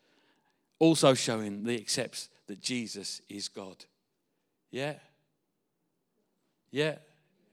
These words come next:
Deity. Jesus accepts that Jesus is God. And righteousness comes by accepting that Jesus is Lord and as our Lord.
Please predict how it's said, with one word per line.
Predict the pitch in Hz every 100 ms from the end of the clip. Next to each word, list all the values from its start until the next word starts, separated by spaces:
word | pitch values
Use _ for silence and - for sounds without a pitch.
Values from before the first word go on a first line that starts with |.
| _ _
Deity. | 131 123 113 117 98
Jesus | 127 135 123 120 -
accepts | 101 123 - - - - - -
that | 101
Jesus | 113 117 107 -
is | 98
God. | - 90 87 - _ - - _ _ _ _ _ _ _ - 147
And | 165
righteousness | 175 175 156 165 -
comes | 170 151
by | 117 123
accepting | 120 - - 117 113
that | -
Jesus | 139 131 101 98 - - _ _ _ _ _ _ _ _ _ _ _
is | 127 101
Lord | 104 101 101 - - -
and | - 110
as | - 117
our | 107 104
Lord. | 107 101 92